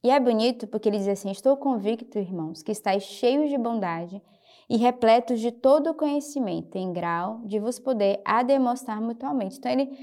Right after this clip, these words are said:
tem certeza que ele poderia exortar o povo, ele tinha certeza do coração da, daquelas pessoas que estavam cheios de bondade e que eram capazes de acolher.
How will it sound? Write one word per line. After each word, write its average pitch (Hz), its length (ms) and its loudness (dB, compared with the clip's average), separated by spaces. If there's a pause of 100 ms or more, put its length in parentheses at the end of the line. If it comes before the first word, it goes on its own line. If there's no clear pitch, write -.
(180)
tem 370 160 4
certeza 370 460 2
que 320 80 -2
ele 302 140 2
poderia 302 840 4
exortar 277 520 4
o 277 60 4
povo, 180 280 0
ele 190 100 0
tinha 202 220 -6
certeza 262 680 2 (320)
do 226 140 -2
coração 214 540 0
da, 202 120 0
daquelas 190 520 -4
pessoas 277 440 0 (300)
que - 80 -4
estavam 285 380 4
cheios 302 280 6
de 320 80 4
bondade 269 560 4
e 269 120 0
que 277 160 0
eram 285 180 2
capazes 285 720 2
de 254 80 2
acolher. 202 460 0